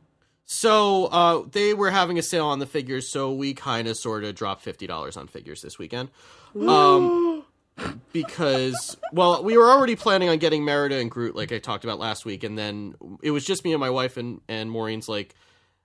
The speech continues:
Speaker 1: "Yeah, I kinda want Baymax, and they're two for twenty-four, so we may as well get Hero too, so it's okay, fine." So we got Baymax and Hero, and so, but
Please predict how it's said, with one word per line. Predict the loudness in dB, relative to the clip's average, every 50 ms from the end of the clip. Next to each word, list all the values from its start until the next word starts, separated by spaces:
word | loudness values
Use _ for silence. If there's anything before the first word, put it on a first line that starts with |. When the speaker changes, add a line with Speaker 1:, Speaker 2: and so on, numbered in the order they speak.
| _ _ _
Speaker 1:
"Yeah, | -8 -6 -4 -4
I | -4
kinda | -6 -8 -8 -8 -6 -6 -4
want | -2 -2 -4 -4 -4
Baymax, | -4 -4 -2 -2 -2 -4 -4 -6 -8 -12 -8
and | -8 -6 -6 -6
they're | -6 -6
two | -6 -8 -10
for | -8 -10 -10
twenty-four, | -8 -6 -6 -6 -6 -6 -6 -6 -6 -6
so | -6 -6 -6
we | -4
may | -2 -2 -2
as | -2 -2
well | -4 -6
get | -6 -6 -6
Hero | -6 -6 -4 -4 -4 -6
too, | -8 -8 -8 -8 -8
so | -8 -8 -8 -8
it's | -8 -8
okay, | -10 -12 -10 -12 -14 -16 -18 _
fine." | -20 -20 -20 -20 _ _ _ _ _ _ _ _ _ _ _ _ _ _
So | -16 -14 -8 -2 0 0 2 2 2 2 2 0 0 -4 -6 -8 _ _
we | -10 -6 -2
got | 0 0 0 0 -2
Baymax | -4 -4 -6 -8 -10 -12 -14 -16 -18 -20 -20 -20 _ _ _ _ _ -10
and | -10 -10
Hero, | -8 -8 -6 -6 -6 -8 -10 -12 -16 -20 _ -10
and | -8 -6 -6 -6 -8 -10
so, | -8 -4 -4 -4 -4 -4
but | -6 -6 -6 -6 -6 _